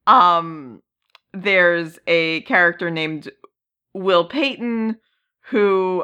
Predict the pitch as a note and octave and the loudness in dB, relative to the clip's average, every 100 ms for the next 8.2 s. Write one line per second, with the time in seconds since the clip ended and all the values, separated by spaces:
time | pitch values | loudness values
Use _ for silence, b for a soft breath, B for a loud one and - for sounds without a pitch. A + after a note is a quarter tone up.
0 | - E3 D#3+ D#3+ D#3+ D#3 F3+ E3+ - F#3+ | 0 2 4 2 0 -2 -4 -4 -6 -8
1 | E3+ E3 _ - E3+ E3+ E3+ E3 E3 E3+ | -8 -10 _ -2 0 2 -2 -4 -6 -8
2 | E3 _ _ _ _ - - _ _ _ | -10 _ _ _ _ -20 -20 _ _ _
3 | _ F3 F3 A3 G#3+ - - E3+ E3 - | _ -16 0 0 0 -4 -12 -6 -6 -2
4 | A3+ G#3 G#3 G#3 G3 - _ F3 E3 D#3 | -2 0 0 0 0 -4 _ -6 -4 -4
5 | E3 D#3+ - A3 B3 A3+ A3 G#3+ _ _ | -4 -6 -2 -2 0 -6 -8 -12 _ _
6 | _ _ _ - F3+ F3 E3 D#3+ D3+ D3 | _ _ _ 2 4 6 4 0 -6 -14
7 | C#3+ - _ _ _ _ G3 F#3+ F#3+ F3+ | -16 -18 _ _ _ _ 2 4 2 0
8 | F3 F3+ | -6 -10